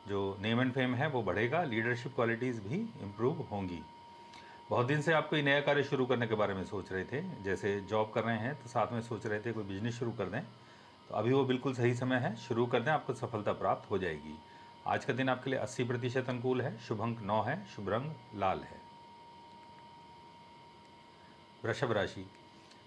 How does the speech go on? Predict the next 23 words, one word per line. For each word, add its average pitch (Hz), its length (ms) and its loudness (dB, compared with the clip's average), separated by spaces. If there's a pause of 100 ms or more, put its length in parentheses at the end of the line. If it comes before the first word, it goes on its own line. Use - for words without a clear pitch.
(140)
कामकाज, 147 540 6
business, 131 320 4
job 139 300 4
थोड़ा 135 120 6
सा 139 120 2
स्लो 117 220 2
होगा, 95 320 2
मेहनत 120 380 0
तो 131 60 0
बहुत 120 260 4
की 135 100 2
जाएगी 127 300 4
लेकिन 123 260 0
परिणाम 117 320 2
हो 107 140 -2
सकता 120 280 0
है 127 140 4
या 113 120 4
तो 127 280 0 (420)
तुरंत 127 300 6
ना 131 160 4
मिले 127 240 4 (520)
या 107 460 4